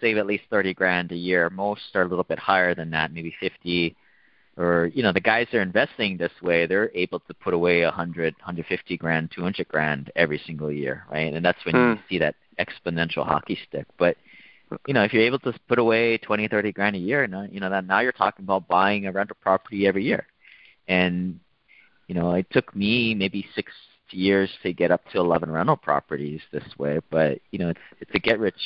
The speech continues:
Speaker 1: surely thing, not a get rich fast thing.
Speaker 2: Hmm. I like that. Get rich surely, not <laughs> get rich fast. And, um, I guess I'd be remiss if I didn't mention this. Obviously, you know, we always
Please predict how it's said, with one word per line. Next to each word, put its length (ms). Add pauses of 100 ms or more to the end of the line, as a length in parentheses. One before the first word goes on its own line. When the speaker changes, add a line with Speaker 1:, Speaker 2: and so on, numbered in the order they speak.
(140)
Speaker 1:
surely 400
thing, 300 (380)
not 140
a 40
get 160
rich 300
fast 280 (160)
thing. 260 (840)
Speaker 2:
Hmm. 340 (560)
I 140
like 260
that. 240
Get 180
rich 200 (120)
surely, 400
not 300 (300)
<laughs> 300
get 220
rich 240 (140)
fast. 340
And, 260 (440)
um, 340
I 160
guess 240
I'd 160
be 120
remiss 420
if 120
I 120
didn't 180
mention 320
this. 220
Obviously, 720
you 80
know, 140
we 260
always 240